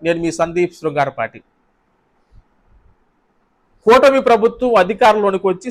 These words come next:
సంవత్సర కాలం పూర్తయిన సందర్భంగా ఈ కూటమి ప్రభుత్వం అంతా ఒక చోట కూడుకుంది. కూడుకొని వీళ్ళని వీళ్ళే పొగిడేసుకుంటారు, వీళ్ళకి వీళ్ళే గొప్పలు చెప్పుకుంటారు, మంచి ప్రభుత్వం అని వీళ్ళే చెప్పుకుంటారు.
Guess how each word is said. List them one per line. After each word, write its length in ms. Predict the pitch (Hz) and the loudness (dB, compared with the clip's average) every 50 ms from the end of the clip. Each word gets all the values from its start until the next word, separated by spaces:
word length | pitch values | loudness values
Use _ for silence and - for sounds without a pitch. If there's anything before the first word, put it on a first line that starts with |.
| - - | -10 -6
సంవత్సర 340 | 196 196 220 226 - 233 220 220 214 | -4 -4 -4 -4 -4 -4 -4 -2 0
కాలం 200 | 202 220 220 202 - - | 0 0 -2 -4 -8 -10
పూర్తయిన 320 | 214 208 - 208 190 185 175 202 | -10 -8 -6 -8 -8 -8 -8 -10
సందర్భంగా 540 | 185 160 165 160 156 160 160 160 180 247 233 190 180 175 - _ - 196 | -8 -6 -6 -6 -4 -6 -8 -4 -2 0 0 0 0 -2 -6 _ -14 -14
ఈ 60 | 202 - - | -6 -2 0
కూటమి 320 | 233 240 233 220 214 208 202 | 0 2 2 0 -2 -2 -2
ప్రభుత్వం 380 | 196 196 190 196 196 - 190 180 | -2 -4 -4 -4 -8 -6 -6 -6
అంతా 200 | 180 190 - - 233 208 | -6 -6 -6 -4 -2 0
ఒక 100 | 175 170 - | -2 0 -2
చోట 140 | 196 196 190 185 _ - | -2 -4 -4 -6 _ -8
కూడుకుంది. 440 | 240 254 226 - 180 135 113 120 - _ _ _ _ _ _ _ _ _ _ _ _ _ _ _ _ _ _ _ _ _ _ _ _ - | -8 -8 -8 -10 -14 -16 -16 -18 -20 _ _ _ _ _ _ _ _ _ _ _ _ _ _ _ _ _ _ _ _ _ _ _ _ -2
కూడుకొని 500 | 285 302 311 - 302 294 277 277 269 247 254 262 277 262 - _ _ _ _ _ - | -2 -2 0 0 0 0 0 0 -2 -4 -4 -4 -6 -8 -14 _ _ _ _ _ -16
వీళ్ళని 360 | 196 226 240 254 262 254 247 240 | -4 0 0 2 2 2 0 0
వీళ్ళే 220 | 262 262 262 269 254 - | 0 0 2 2 2 2
పొగిడేసుకుంటారు, 680 | 233 233 240 233 233 - - - 190 165 147 127 - - _ _ _ _ _ _ _ _ _ _ _ _ _ _ _ _ _ _ _ _ _ _ _ - _ _ - | 2 2 4 4 2 2 0 -4 -6 -4 -4 -6 -6 -8 _ _ _ _ _ _ _ _ _ _ _ _ _ _ _ _ _ _ _ _ _ _ _ -20 _ _ -4
వీళ్ళకి 340 | 160 208 247 269 262 233 233 | 0 2 2 2 2 0 0
వీళ్ళే 200 | 254 262 269 285 262 208 | -2 0 0 2 2 2
గొప్పలు 260 | 247 240 - 262 262 226 240 | 2 2 2 0 2 2 0
చెప్పుకుంటారు, 520 | - - - 202 185 170 180 151 139 - - _ _ _ _ _ _ _ _ _ _ _ _ - | 0 -2 -4 -6 -4 0 0 0 0 -2 -8 _ _ _ _ _ _ _ _ _ _ _ _ -2
మంచి 280 | 185 226 240 - 311 262 - | -2 -2 0 0 -2 0 2
ప్రభుత్వం 360 | 277 269 262 262 - 254 254 254 | 2 2 0 -2 -2 0 0 0
అని 100 | 247 220 196 208 | 0 0 -2 0
వీళ్ళే 220 | 247 254 254 240 190 208 | 2 2 2 2 2 0
చెప్పుకుంటారు. 520 | 190 202 185 190 165 143 151 131 120 | -2 -4 -6 -12 -8 -6 -6 -6 -6